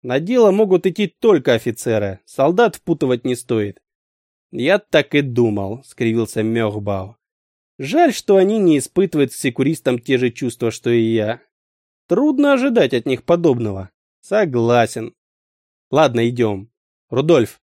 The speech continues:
оповести остальных». Безопасникам удалось арестовать Валенштейна, что называется, не наделав шороху. Штаб бригады не был окружен мрачными типами в черной форме. Вообще ничто не выдавало того факта,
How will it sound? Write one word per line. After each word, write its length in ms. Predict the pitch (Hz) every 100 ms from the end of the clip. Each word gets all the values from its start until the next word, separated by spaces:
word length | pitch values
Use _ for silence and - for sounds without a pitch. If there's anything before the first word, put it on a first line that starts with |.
| _ -
оповести 500 | 120 196 233 - 180
остальных». 680 | 120 120 113 110 95 _ _ _ _ _ _ _ _
Безопасникам 800 | 120 131 214 - 311 262 220 190
удалось 400 | 165 175 214 180
арестовать 500 | 143 139 - 151 127
Валенштейна, 800 | 123 214 214 127 - 120 104 101
что 180 | 98 151
называется, 520 | 190 220 277 294 -
не 140 | 190 185
наделав 420 | 175 175 147 131
шороху. 580 | - 143 107 - - - _ _ _ _ _
Штаб 260 | - 330
бригады 480 | 202 190 185 247 180
не 180 | 214 165
был 180 | 127 113
окружен 480 | - 135 190 240
мрачными 480 | 143 160 - 131 123
типами 440 | 113 196 151 123 117
в 40 |
черной 340 | 127 113 117
форме. 520 | 120 131 110 101 95 - _ _ _
Вообще 320 | 165 208 311 285
ничто 300 | 247 - 226
не 120 | 196
выдавало 520 | 185 190 190 139 120
того 260 | 120 117 120
факта, 500 | - 240 - 104